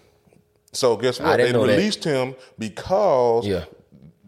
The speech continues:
Speaker 1: th-, they knew that he said this shit and they, they, he was not supposed to be tried to go to prison for that situation.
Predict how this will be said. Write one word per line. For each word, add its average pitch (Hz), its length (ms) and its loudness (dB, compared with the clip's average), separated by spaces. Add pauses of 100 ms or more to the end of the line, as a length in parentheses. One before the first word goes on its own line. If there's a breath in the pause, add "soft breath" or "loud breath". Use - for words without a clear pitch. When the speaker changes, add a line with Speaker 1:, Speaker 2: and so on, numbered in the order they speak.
Speaker 1:
th-, - 160 -14
they 135 220 2
knew 165 480 -2
that 127 200 2
he 160 160 -6
said 165 500 -2
this 113 160 -2
shit 123 400 -4
and 107 300 -2
they, 120 180 0
they, 127 220 -2
he 135 180 -2
was 117 160 0
not 120 200 0
supposed 120 260 0
to 110 40 -10
be 110 140 -6
tried 139 400 0
to 110 60 -6
go 110 160 -4
to 107 140 -10
prison 170 320 -6
for 98 140 -10
that 92 180 -10
situation. 92 640 -12